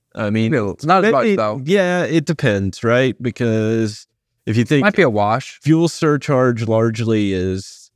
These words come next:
Speaker 1: it depends on if you have a fuel contract, right?
Speaker 2: Right, if you're buying
Speaker 1: If you're
Speaker 2: rack,
Speaker 1: buying rack, you're,
Speaker 2: you're probably
Speaker 1: you're
Speaker 2: okay.
Speaker 1: okay.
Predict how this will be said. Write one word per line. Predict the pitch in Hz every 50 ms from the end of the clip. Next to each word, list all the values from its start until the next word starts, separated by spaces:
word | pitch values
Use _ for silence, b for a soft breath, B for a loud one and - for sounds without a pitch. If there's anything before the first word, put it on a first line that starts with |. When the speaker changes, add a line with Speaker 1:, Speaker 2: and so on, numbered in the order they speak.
| _ _ _ _ _ -
Speaker 1:
it | 139 127
depends | 147 - 175 180 175 156 175
on | 160 139
if | 139 - -
you | 170 151
have | 143 156 143 143
a |
fuel | - - - 120 107 -
contract, | - 98 90 82 - - - - 104 - _ _ _ _ _ _
right? | - 107 101 101 104 113 - - _ _ _ -
Speaker 2:
Right, | 147 123
if | - -
you're | 135
buying | 120 143 156 160 139
Speaker 1:
If | 135 117
you're | 139 127
Speaker 2:
rack, | 117
Speaker 1:
buying | 147 143 143 156 160 151 139
rack, | 135 139 139 131 123 113 113 - -
you're, | 117 110 113
Speaker 2:
you're | 170 156
probably | - - 170 151 143
Speaker 1:
you're | 156 151 143
Speaker 2:
okay. | 135 127 113
Speaker 1:
okay. | 113 143 123 110 98 92